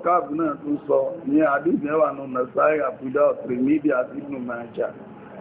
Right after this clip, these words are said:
Ubay ibn Ka'b tún ní, "Anna Rasulullahi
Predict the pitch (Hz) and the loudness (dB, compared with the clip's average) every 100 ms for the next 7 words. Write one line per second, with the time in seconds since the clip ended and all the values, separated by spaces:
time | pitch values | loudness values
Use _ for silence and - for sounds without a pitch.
0 | - - - - - - - - 139 202 | -16 -16 -18 -16 -16 -16 -12 -8 6 6
1 | 202 190 190 - 185 160 151 170 175 185 | 6 2 2 2 2 2 0 -2 2 0
2 | 185 165 160 156 170 170 165 160 165 | 0 0 0 -2 0 2 4 6 4